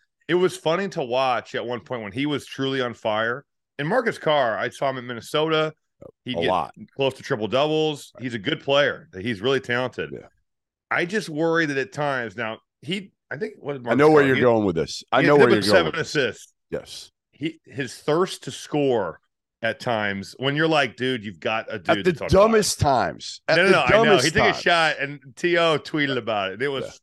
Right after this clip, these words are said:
Speaker 1: spot on
Speaker 2: Yes.
Speaker 1: because you've got a guy that's literally
Speaker 2: Right.
Speaker 1: in the zone, and when
Speaker 2: Yes.
Speaker 1: that's the case, you've just gotta be like, "All right, just give it up."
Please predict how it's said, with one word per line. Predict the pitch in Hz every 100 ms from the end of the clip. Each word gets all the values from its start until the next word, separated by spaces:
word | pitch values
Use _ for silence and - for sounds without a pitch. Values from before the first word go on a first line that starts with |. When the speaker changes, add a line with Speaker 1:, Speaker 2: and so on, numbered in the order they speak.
| _ -
Speaker 1:
spot | - - 139 131
on | 113 90 76 _
Speaker 2:
Yes. | - - -
Speaker 1:
because | 139 165 147
you've | 160
got | 147 190
a |
guy | 170 170
that's | 156 135 -
literally | 143 165 175 165 151 131
Speaker 2:
Right. | 123 _ _ -
Speaker 1:
in | 139 135
the | 131
zone, | 104 120 95 71 -
and | 113
when | 117
Speaker 2:
Yes. | 131 139
Speaker 1:
that's | 170
the | -
case, | 170 - 165 156 -
you've | 127 139
just | 131 135
gotta | 135 127 113
be | 120
like, | 110 98
"All | 90
right, | 87 82
just | 87
give | 82 92
it | 87
up." | 73 -